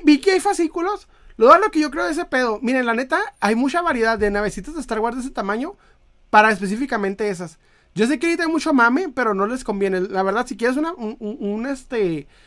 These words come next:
una navecita de Star Wars en un tianguis, te vas a hallar una pelada mucho más económica. Porque hay mucha variedad. O sea, está chidas. Si te gusta, te hace bien, sí, pero ya hay mucha reventa loca. Entonces tengan cuidado con, todos los fascículos tienen mucha reventa. El otro día me puse de pu-, de pinche metiche, tenía una duda.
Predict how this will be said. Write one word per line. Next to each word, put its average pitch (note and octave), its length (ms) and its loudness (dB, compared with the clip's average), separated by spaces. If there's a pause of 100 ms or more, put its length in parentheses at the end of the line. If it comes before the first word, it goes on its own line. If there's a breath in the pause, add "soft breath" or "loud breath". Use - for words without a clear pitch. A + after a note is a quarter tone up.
(260 soft breath)
una A3 320 2
navecita C4 400 2
de C4 40 0
Star A#3+ 200 -2
Wars C4 260 0
en A3+ 80 0
un A3 140 -2
tianguis, C4 280 0
te G#3+ 120 -2
vas F3+ 180 -6
a - 20 -6
hallar G#3 180 -2
una G#3+ 240 -4
pelada F#3 540 -2
mucho F3 380 -4
más E3+ 160 -6
económica. E3 540 -6 (220 soft breath)
Porque F3 220 0
hay G#3+ 60 6
mucha A3+ 300 0
variedad. F#3+ 320 0
O - 20 -8
sea, G#3 120 -2
está C4+ 180 2
chidas. F#4 480 4 (280 soft breath)
Si - 140 -4
te A3+ 160 4
gusta, D4 260 0
te E4+ 80 -4
hace C#4 160 -2
bien, D4 200 -2
sí, E4+ 160 2
pero A#3+ 200 0
ya G3+ 140 2
hay A3+ 60 0
mucha B3 240 -2
reventa G#3 380 -2
loca. G3+ 380 -4
Entonces F3 300 -8
tengan A3+ 220 -4
cuidado G3 240 -2
con, A3 280 -6
todos D4+ 220 4
los G4+ 100 -6
fascículos D4+ 640 -6 (320 soft breath)
tienen A#3+ 240 -2
mucha C#4+ 200 -2
reventa. A3+ 400 -2
El A3+ 140 -2
otro F#4 200 -2
día F#4 220 0
me C4 100 0
puse A3+ 280 -8
de D4+ 140 -6
pu-, A#3+ 120 -14
de G3+ 140 -2
pinche G#3 260 -10
metiche, C#4 280 -10
tenía G3+ 220 0
una B3 140 -4
duda. A#3+ 320 -6